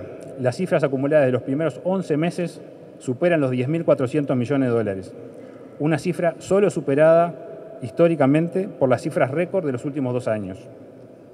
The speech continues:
Como consecuencia de una caída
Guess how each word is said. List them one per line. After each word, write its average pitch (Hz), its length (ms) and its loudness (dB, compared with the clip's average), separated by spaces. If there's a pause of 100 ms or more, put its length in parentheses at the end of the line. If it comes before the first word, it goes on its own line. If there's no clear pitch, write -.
(1300)
Como 139 180 2
consecuencia 160 500 4
de 185 60 6
una 175 140 4
caída 151 540 6